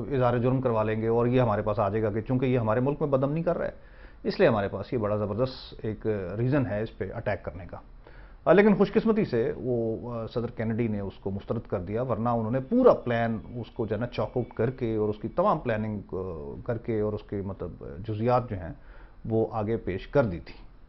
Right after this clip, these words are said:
तो ऑपरेशन नॉर्थवुड्स उन्नीस सौ बासठ का, ये भी सीआईए का एक ऑपरेशन था। अच्छा, एक और इसी तरह एरिया फिफ्टी वन है।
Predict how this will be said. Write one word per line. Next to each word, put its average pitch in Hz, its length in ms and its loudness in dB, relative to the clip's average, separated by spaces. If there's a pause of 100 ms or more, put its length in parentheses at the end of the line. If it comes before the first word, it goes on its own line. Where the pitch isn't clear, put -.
(220)
तो 104 160 -2
ऑपरेशन 156 300 -2
नॉर्थवुड्स 117 520 -2
उन्नीस 110 260 -4
सौ 101 80 -2
बासठ 92 240 -6
का, - 240 -16
ये 120 120 0
भी 107 120 -2
सीआईए 87 340 -4
का - 120 -8
एक 80 180 -10
ऑपरेशन 82 260 -10
था। - 140 -14 (360)
अच्छा, 320 140 10
एक 302 180 8
और 311 200 12
इसी 269 180 4
तरह 247 340 6
एरिया 262 240 10
फिफ्टी 240 280 2
वन 214 280 8
है। - 300 -8